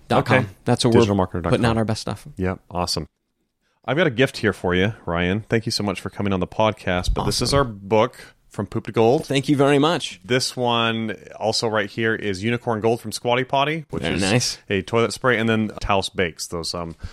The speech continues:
Speaker 2: little energy, energy bars right there
Speaker 1: Very
Speaker 2: at the
Speaker 1: nice. Well,
Speaker 2: bottom.
Speaker 1: thank,
Speaker 2: So
Speaker 1: thank you very much.
Speaker 2: thank you for coming on, and, um,
Speaker 1: And I wanna say thank, thanks for the work that,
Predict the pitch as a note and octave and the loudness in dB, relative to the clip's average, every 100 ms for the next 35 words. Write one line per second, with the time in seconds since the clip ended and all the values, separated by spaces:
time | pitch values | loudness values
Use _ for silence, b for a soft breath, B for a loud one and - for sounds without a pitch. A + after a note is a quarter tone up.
0 | B B - G2+ F#2 - G2+ F#2 F#2 - | B B -10 -6 -4 -4 -4 -2 -6 -4
1 | G#2 G2 F#2+ E2+ D#2+ D#2+ - - - F2 | -4 -2 -2 -2 -4 -6 -8 -12 -10 -10
2 | - F2+ E2+ D3 G3 C#4 - F2+ F2 D3 | -6 -4 -4 -4 -4 -6 -6 -6 -2 0
3 | G2 E2+ C#3+ D3+ D#3+ D#3+ E3+ B3 - - | 0 -2 -2 -2 0 2 2 -2 -8 -12
4 | - _ A#2 A#2 - A#2 - - G#2+ G#2+ | -16 _ -2 0 0 -4 -4 -6 -4 -2
5 | G#2 - G#2+ A2+ C3 - - G#2 G#2 G2+ | -2 -2 0 0 0 -4 -2 0 0 0
6 | G2 F#2+ - - - G#2 G2+ G2 F#2+ F#2 | -2 -4 -8 -14 -10 -6 -4 -2 -4 -6
7 | F2+ F3 B3 A#3+ D#3 E3 F3+ C3+ F#3+ - | -2 0 0 0 -2 -4 -2 -2 -2 -2
8 | A3 D#3+ A2+ A2 A#2+ B2+ - A2+ G2+ | 0 0 -2 -2 -2 -2 -2 -2 -2